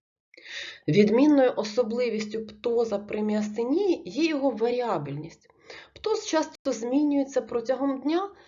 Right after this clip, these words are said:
і посилюється при тривалих зусиллях, наприклад, при тривалому погляді вгору. Характерними для міастенії є симптом гойдалки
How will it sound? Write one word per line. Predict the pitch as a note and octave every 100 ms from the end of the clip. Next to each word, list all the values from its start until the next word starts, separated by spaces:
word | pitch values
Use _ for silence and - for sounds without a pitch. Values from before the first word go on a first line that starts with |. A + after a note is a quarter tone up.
| _ -
і | F4+
посилюється | - - F3+ - F#3 A3+ C#4+ C4 - G3+
при | - F#3
тривалих | - F3+ E3 F#3 E3+
зусиллях, | D3 F3 - F4+ F4+ -
наприклад, | G3+ F#3+ - B3+ - A4+ A4 - - _
при | C4+ F#4+
тривалому | D4+ A3 F3 G#3 B3+ A3+ G#3
погляді | F3 E3+ F3+ E3+ F3+
вгору. | F#3 G#3 F3 D3+ C#3+ _ _ _ _ _ _ _ _ _ _ _ _ _ _ _ - - - _ -
Характерними | - G3+ F3 E3+ - F#3+ C4+ D4 B3+ G#3+
для | G#3 A3
міастенії | A#3 A#3 - A#3+ A#3+ A3 F3+ D3
є | D3 B3 G3 - _
симптом | - B3 - G#3+ E3+
гойдалки | F#3+ E3 C#3+ C#3+ G#3+ - G4+